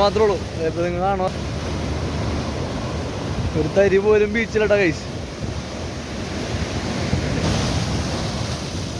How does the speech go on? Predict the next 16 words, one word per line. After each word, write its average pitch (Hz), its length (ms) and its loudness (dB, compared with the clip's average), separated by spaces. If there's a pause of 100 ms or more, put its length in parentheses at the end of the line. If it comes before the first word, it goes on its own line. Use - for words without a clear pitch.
(460)
ഫുള്ള്, 202 500 6 (300)
ഫുള്ള് 214 400 2
കടൽ 240 280 4
കയറിയൊക്കെയാണ്, 240 420 4 (300)
ഒരു 175 160 -4
കംപ്ലീറ്റ് 208 480 0
ആയിട്ട് 220 220 4
കടൽ 226 180 4
കയറിയൊക്കെയാണ്. 208 380 4 (120)
അറ്റം 185 260 0
വരെ 214 180 4
കടലാണെന്ന് 240 340 6
തോന്നുന്നുണ്ട്. 214 300 2 (640)
അപ്പോൾ 160 260 4 (1040)
കടലിൽ 170 380 4
ഇറങ്ങാന്നുള്ളതിലൊന്നും 233 720 4